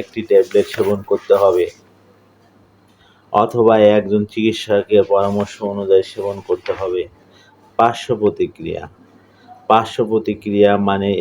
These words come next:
এই ওষুধ খেলে কী কী সমস্যা হতে পারে। সমস্যা হবে এমন কোনো কথা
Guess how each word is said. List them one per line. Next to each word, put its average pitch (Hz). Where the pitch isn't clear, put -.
এই 104
ওষুধ 104
খেলে 98
কী -
কী 110
সমস্যা 101
হতে 101
পারে। 95
সমস্যা 113
হবে 104
এমন 98
কোনো 101
কথা 95